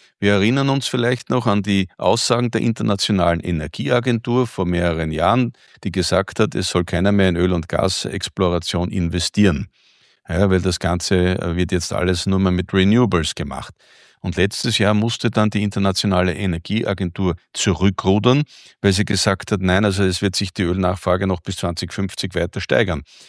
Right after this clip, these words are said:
Und das ist das, was die opec immer gesagt hat. Das heißt, die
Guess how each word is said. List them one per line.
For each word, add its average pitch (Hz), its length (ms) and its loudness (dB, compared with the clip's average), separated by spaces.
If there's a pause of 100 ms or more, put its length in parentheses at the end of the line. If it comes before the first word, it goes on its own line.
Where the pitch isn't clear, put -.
(140)
Und 104 500 2
das 95 220 -2
ist - 160 -2
das, 92 200 -2
was 98 120 -4
die 107 80 0
opec 95 260 -2
immer 139 180 2
gesagt - 460 -2
hat. 78 160 -8
Das 95 120 0
heißt, 120 220 0 (300)
die 113 220 0